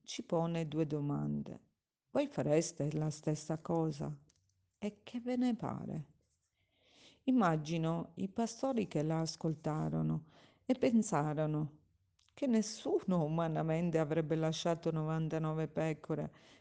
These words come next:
che erano già al sicuro per una sola. Eppure Gesù dimostra in questa parabola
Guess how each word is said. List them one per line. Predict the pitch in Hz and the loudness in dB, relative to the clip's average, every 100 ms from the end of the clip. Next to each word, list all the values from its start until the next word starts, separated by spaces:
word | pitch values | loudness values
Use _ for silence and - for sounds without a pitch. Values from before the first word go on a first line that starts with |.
| _ | _
che | - | 2
erano | 233 214 202 196 | 6 6 6 4
già | 185 180 | 6 4
al | 180 | 4
sicuro | - 170 165 180 175 165 | -2 -8 -2 2 4 4
per | 165 165 | 2 0
una | 160 160 160 | 0 0 -2
sola. | - 147 147 147 147 147 - _ _ _ _ | -2 -2 -2 -4 -6 -10 -16 _ _ _ _
Eppure | - 185 - 226 233 185 151 139 | -8 -8 -6 -4 0 0 -2 -4
Gesù | - 143 151 170 180 156 - - - - - - - _ _ - - _ _ _ _ _ _ _ _ _ _ _ _ _ _ _ _ _ | -6 -4 -2 -2 -2 -6 -16 -18 -18 -20 -20 -20 -20 _ _ -20 -20 _ _ _ _ _ _ _ _ _ _ _ _ _ _ _ _ _
dimostra | 202 220 214 175 175 - 185 | 4 6 6 6 2 2 2
in | 190 | 2
questa | 233 226 208 | 0 0 0
parabola | - 160 156 170 160 165 156 160 156 | 2 2 2 0 0 0 0 -2 -4